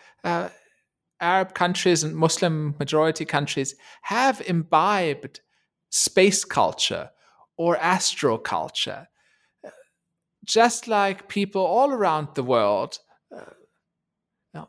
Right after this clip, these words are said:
Arabs and Muslims have been very, very excited about, uh, the space race between the Soviet Union and the United States of America during the Cold War.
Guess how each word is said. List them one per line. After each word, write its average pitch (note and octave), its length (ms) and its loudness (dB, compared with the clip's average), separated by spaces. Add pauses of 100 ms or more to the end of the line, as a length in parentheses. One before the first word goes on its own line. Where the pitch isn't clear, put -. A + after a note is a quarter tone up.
(120)
Arabs F3 440 0
and D3+ 120 -4
Muslims D3+ 540 0
have D3 240 0
been D3+ 200 0
very, F3 340 0
very D#3 240 0
excited C#3 760 0
about, C#3 600 -2 (360)
uh, - 40 -6 (100)
the C#3 160 0
space - 480 0
race C#3+ 320 0
between C3+ 500 -2
the C3 80 -4
Soviet C3+ 540 0
Union C#3 520 0
and B2+ 440 -6 (400)
the C3+ 100 -2
United B2+ 340 2
States - 320 0
of C3+ 60 -4
America D#3+ 580 0
during B2 420 0
the B2+ 280 -2 (220)
Cold C3 420 0
War. E3+ 560 0